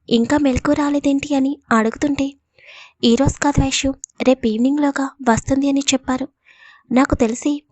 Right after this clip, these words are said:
రేపు మార్నింగ్లోగా వంశీకి స్పృహ వస్తుంది" అని చెప్పగానే వైష్ణవి వంశీ వైపు చూస్తూ, "త్వరగా రికవరీ అవ్వన్నయ్యా, మళ్ళీ మనం ఒకప్పట్లాగా అల్లరి చేద్దాం.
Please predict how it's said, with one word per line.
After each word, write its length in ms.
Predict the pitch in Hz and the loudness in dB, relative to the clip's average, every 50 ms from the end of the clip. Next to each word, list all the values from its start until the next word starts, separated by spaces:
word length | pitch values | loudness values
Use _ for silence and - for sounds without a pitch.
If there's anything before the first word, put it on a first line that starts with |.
| - - _ - | -20 -12 _ 2
రేపు 220 | 233 269 277 - | 2 2 4 2
మార్నింగ్లోగా 640 | 247 220 208 208 226 262 285 294 285 269 - 285 277 285 - _ _ - - - _ _ 214 | 0 0 0 0 0 0 2 2 0 0 0 -2 -4 -4 -8 _ _ -20 -20 -20 _ _ 4
వంశీకి 540 | 214 202 202 214 - - 302 - - 285 285 | 4 4 4 0 -2 -2 -2 -2 -2 -2 2
స్పృహ 360 | - - - - 240 220 262 | 2 2 2 2 0 0 0
వస్తుంది" 480 | 262 277 - - 285 277 269 277 269 - - _ - | -2 -4 -2 -2 -2 0 0 -2 -2 -6 -10 _ -2
అని 140 | 254 269 285 | 0 0 0
చెప్పగానే 680 | 277 - - 233 - - 254 - 294 285 277 294 294 - - _ _ _ - - - - _ _ | 0 -2 -2 -2 -4 -4 -6 -2 -2 -2 -2 -2 -4 -6 -10 _ _ _ -20 -20 -20 -20 _ _
వైష్ణవి 560 | 233 226 220 226 220 - - 311 311 302 285 294 - - _ _ - 240 | 0 2 2 2 0 -4 -2 -2 0 0 0 -2 -4 -10 _ _ -4 0
వంశీ 380 | 226 214 214 220 - - 302 294 | 0 0 2 0 0 0 0 0
వైపు 240 | 294 285 - - - 285 | 0 -2 -2 -2 -2 0
చూస్తూ, 220 | 269 - - 294 294 - - _ _ _ - - - - _ _ _ - | -2 0 -2 -4 -6 -6 -8 _ _ _ -20 -20 -20 -20 _ _ _ 2
"త్వరగా 360 | 247 226 226 262 - 302 285 285 - _ - | 2 2 2 0 -2 -4 -4 -6 -4 _ 2
రికవరీ 440 | 240 220 - - 269 262 294 294 294 | 2 4 4 0 -2 0 0 0 0
అవ్వన్నయ్యా, 500 | 277 277 269 269 262 262 262 262 262 262 - - _ _ _ _ - - _ _ _ - | 0 0 -2 0 0 0 0 -2 -2 -4 -6 -10 _ _ _ _ -20 -20 _ _ _ 2
మళ్ళీ 300 | 226 226 226 247 269 294 | 2 2 4 2 0 2
మనం 260 | 302 294 277 277 277 294 - 247 | 0 0 0 -2 -4 -2 0 0
ఒకప్పట్లాగా 760 | 247 - 240 - - 254 262 269 - 294 277 277 - 277 269 - _ - | 2 2 0 -2 0 -2 -2 0 0 -2 -2 -2 -2 -4 -4 -6 _ -2
అల్లరి 300 | 233 220 220 233 254 269 - - | -2 0 0 0 0 0 0 -2
చేద్దాం. 240 | 269 262 - 277 269 | -2 -2 -2 -6 -6